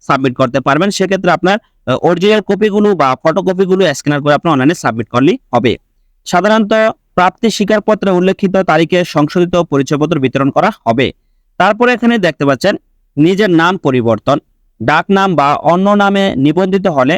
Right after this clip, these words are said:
সংশোধনের জন্য আবেদনপত্রের সাথে জমা দিতে হবে এসএসসি সমমানের সনদের সত্যায়িত ফটোকপি, বিবাহিতদের ক্ষেত্রে স্ত্রী বা স্বামীর জাতীয় পরিচয়পত্র সত্যায়িত ফটোকপি, ম্যাজিস্ট্রেট কোর্টে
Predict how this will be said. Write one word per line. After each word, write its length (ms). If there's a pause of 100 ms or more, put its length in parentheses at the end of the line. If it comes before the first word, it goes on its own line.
(120)
সংশোধনের 560
জন্য 200
আবেদনপত্রের 640
সাথে 280
জমা 260
দিতে 200
হবে 240 (460)
এসএসসি 500 (220)
সমমানের 560
সনদের 380
সত্যায়িত 360
ফটোকপি, 520 (520)
বিবাহিতদের 600
ক্ষেত্রে 320 (140)
স্ত্রী 300
বা 160
স্বামীর 340
জাতীয় 340
পরিচয়পত্র 460
সত্যায়িত 460
ফটোকপি, 500 (480)
ম্যাজিস্ট্রেট 540
কোর্টে 240